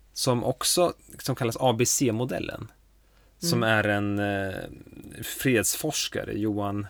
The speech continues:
Speaker 1: Galtung, som har tagit fram. Och, eh, den säger att alla konflikter är ganska likartade och har tre sidor. Det är som en triangel, tänker A, B, C hörn i en triangel.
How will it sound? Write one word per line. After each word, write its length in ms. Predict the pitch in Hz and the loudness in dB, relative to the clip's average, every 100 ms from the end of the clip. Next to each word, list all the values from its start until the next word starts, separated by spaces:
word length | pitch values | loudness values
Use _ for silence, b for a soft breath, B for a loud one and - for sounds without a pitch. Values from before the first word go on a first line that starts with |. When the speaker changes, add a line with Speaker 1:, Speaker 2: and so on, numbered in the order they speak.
| - | -6
Speaker 1:
Galtung, 840 | 107 127 107 104 - 160 107 101 110 | 2 2 4 0 2 2 2 -4 -8
som 180 | - | -6
har 80 | 98 | -6
tagit 260 | - 104 98 | -2 -2 0
fram. 360 | - 92 95 - b b b b b b b - | -2 -2 -4 -8 b b b b b b b 0
Och, 420 | 120 107 - - | 2 2 -2 4
eh, 380 | 113 110 110 107 | 6 6 4 0
den 400 | 110 101 131 127 | -4 0 2 4
säger 120 | 127 | 4
att 80 | 120 | 6
alla 160 | 110 | 4
konflikter 560 | - 107 123 - - 101 | 2 0 0 -2 -4 -2
är 120 | 101 | -2
ganska 320 | 104 101 - | -2 -4 0
likartade 800 | 110 139 127 - 147 143 - 127 | 4 4 2 2 4 4 2 2
och 120 | 123 | 2
har 160 | 104 95 | 2 -2
tre 380 | - - 92 87 | -4 -8 -6 -2
sidor. 560 | - - 98 95 107 | 0 0 -2 -2 -2
Det 60 | 95 | 0
är 20 | |
som 140 | - 104 | 0 -2
en 60 | |
triangel, 640 | - 123 120 120 110 95 92 | -2 0 2 2 0 -4 -6
tänker 420 | 104 101 - 98 | -6 -4 -4 -4
A, 320 | 101 98 95 - | -2 0 -2 -4
B, 300 | 90 92 90 - | -4 -2 -2 -2
C 380 | - 104 90 | 0 0 0
hörn 420 | 90 113 98 95 101 | 0 2 2 0 -6
i 80 | 95 | -8
en 80 | 98 | -4
triangel. 580 | 123 117 110 90 92 | 0 0 0 -4 -8